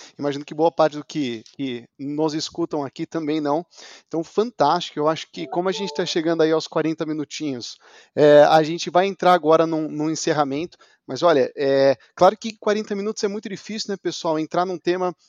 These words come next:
sem muita superficialidade, porque, poxa, é um tempo curto pra falar de um assunto que é muito vasto,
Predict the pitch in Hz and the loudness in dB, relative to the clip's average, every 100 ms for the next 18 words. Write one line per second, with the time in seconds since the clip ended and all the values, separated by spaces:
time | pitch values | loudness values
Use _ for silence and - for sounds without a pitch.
0 | _ - 185 185 185 175 175 180 160 - | _ -6 -4 -4 -6 -6 -6 -10 -8 -4
1 | 170 151 170 190 180 160 - 165 190 170 | -2 2 2 2 -4 -12 -8 -4 -2 -2
2 | 156 196 196 202 185 160 156 175 - 165 | -2 0 0 0 -4 -6 -6 -8 -6 -8
3 | - 151 143 143 - 151 - 139 151 143 | 0 0 0 -6 -6 -12 -8 -10 -10 -12
4 | 120 139 147 - | 0 2 2 -4